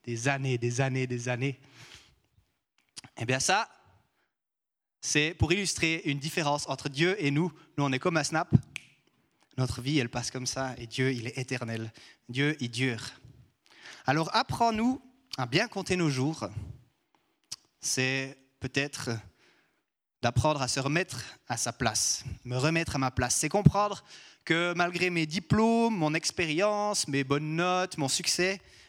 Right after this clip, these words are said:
tout ça, eh bien, j'ai désespérément besoin, désespérément besoin de Dieu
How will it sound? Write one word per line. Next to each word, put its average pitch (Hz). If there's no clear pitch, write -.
tout 139
ça, 170
eh 110
bien, 131
j'ai 117
désespérément 139
besoin, 135
désespérément 147
besoin 143
de 135
Dieu 165